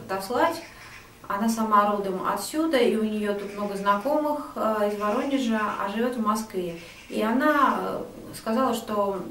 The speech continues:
ей кто-то по пути завезет эти раб-, ну, картины мои, кто-то за-, должен заехать забрать. И вот, ко-, короче, время идет,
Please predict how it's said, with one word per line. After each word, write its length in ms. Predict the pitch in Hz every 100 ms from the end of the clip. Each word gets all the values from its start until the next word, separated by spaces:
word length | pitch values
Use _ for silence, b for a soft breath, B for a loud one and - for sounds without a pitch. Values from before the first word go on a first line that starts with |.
| 190
ей 320 | 202 233 220
кто-то 200 | - 220 -
по 100 | 196
пути 340 | 226 220 190
завезет 520 | 175 175 185 180 175
эти 220 | 165 165 180
раб-, 260 | 190 202 -
ну, 300 | - - 190
картины 500 | 185 - - 339 320
мои, 300 | 294 269 262 262 B B B B -
кто-то 280 | - 233 196
за-, 220 | 190 190
должен 240 | 214 226 190
заехать 340 | 196 202 190
забрать. 400 | 190 185 170 160
И 20 |
вот, 180 | 233 294
ко-, 460 | 277 214 202 202 202
короче, 320 | 233 - 247
время 400 | 226 240 226 202
идет, 360 | 214 302 370